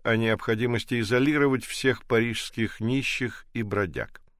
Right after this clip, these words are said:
Идея, разумеется, принадлежала не ему, а королеве-матери Марии Медичи.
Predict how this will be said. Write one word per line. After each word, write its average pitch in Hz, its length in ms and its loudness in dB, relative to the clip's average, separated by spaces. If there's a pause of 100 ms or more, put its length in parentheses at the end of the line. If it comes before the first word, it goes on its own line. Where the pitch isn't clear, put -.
(560)
Идея, 135 380 2
разумеется, 113 540 0
принадлежала 104 760 2
не 123 200 2
ему, 185 340 6
а 110 100 6
королеве-матери 101 1000 0
Марии 104 420 0
Медичи. 107 580 -2